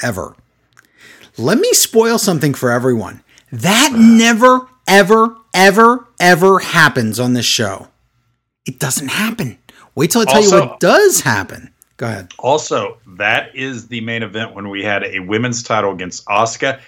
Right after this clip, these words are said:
Speaker 2: and her forever foe to the end, Charlotte.
Speaker 1: But that's, yeah, yeah, I know.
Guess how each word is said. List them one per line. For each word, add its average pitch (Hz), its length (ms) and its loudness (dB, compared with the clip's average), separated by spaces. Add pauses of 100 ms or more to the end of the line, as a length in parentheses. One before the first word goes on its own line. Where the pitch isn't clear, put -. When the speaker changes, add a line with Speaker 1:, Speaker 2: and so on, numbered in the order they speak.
(160)
Speaker 2:
and 110 160 -4
her 113 140 -2
forever 127 720 -6
foe 113 640 -4
to - 120 -18
the 110 240 -12
end, 98 360 -6
Charlotte. 90 440 -10 (760)
Speaker 1:
But 156 140 -4
that's, 214 320 -2 (160)
yeah, 82 340 -10 (380)
yeah, 95 240 -10 (160)
I 98 80 -10
know. 90 200 -10